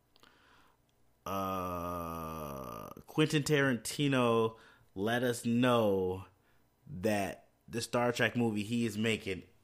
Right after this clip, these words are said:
is gonna be rated R, which is interesting. I don't know if anybody thought it wasn't gonna be rated R, 'cause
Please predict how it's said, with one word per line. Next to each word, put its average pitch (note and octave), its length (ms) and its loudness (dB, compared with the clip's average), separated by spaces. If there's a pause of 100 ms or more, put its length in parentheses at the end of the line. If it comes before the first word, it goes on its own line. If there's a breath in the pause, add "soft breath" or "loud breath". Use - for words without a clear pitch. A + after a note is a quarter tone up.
(100)
is A#2+ 320 2
gonna A#2 220 2
be G2+ 160 -4
rated F#2 360 -4
R, D2+ 360 -14 (640 loud breath)
which G#2 520 -2 (100)
is A2 300 -8
interesting. F3+ 1040 -4 (1500 soft breath)
I D3+ 80 0
don't E3 180 4
know D#3 180 6
if C#3+ 120 0
anybody B2+ 360 0
thought A#2 220 0
it F#2+ 120 -2
wasn't A#2 440 0
gonna C#3+ 140 4
be C#3 100 2
rated C#3 300 4
R, C3+ 280 0
'cause G#2+ 580 -4